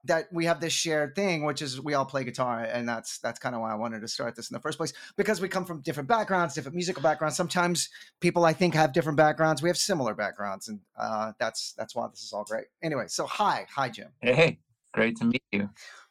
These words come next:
Speaker 1: Uh, well, you were telling me a guitar-related story, and I interrupted so we could start. So let's, let's hear it.
Speaker 2: Well, so basically, like, the idea being that, like, I like having nice guitars, and I like having them set up properly and staying in tune, all that stuff.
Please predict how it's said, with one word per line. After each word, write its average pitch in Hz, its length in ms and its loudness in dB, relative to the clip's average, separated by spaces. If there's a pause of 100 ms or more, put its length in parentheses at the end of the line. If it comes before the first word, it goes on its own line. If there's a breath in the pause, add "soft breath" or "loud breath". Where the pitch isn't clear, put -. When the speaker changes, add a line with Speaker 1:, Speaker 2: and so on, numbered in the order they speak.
(120)
Speaker 1:
Uh, 185 340 6
well, 214 80 0
you 214 160 2
were 233 80 8
telling 262 280 8
me 254 80 8
a 220 60 8
guitar-related 185 640 6
story, 156 460 6
and 147 160 2
I 147 100 6
interrupted 147 380 2
so 151 100 0
we 143 80 2
could 131 140 -4
start. 123 300 2
So 139 420 2
let's, 151 320 -2
let's 135 180 -4
hear 120 120 -4
it. - 80 -10 (140)
Speaker 2:
Well, 127 100 6
so 185 100 12
basically, 180 520 8
like, 143 280 6 (260)
the 143 220 6
idea 156 540 4
being 135 600 0
that, 104 280 6 (580)
like, 117 180 4
I 135 120 10
like 156 200 8
having 131 300 4
nice 110 240 2
guitars, 101 420 2
and 104 100 2
I 98 40 2
like 101 180 2
having 104 260 2
them 98 200 2
set 98 220 4
up 98 180 2
properly 95 480 4
and 92 100 -8
staying 95 220 0
in 87 60 -14
tune, 101 160 0
all 92 100 2
that 95 100 -2
stuff. 95 220 2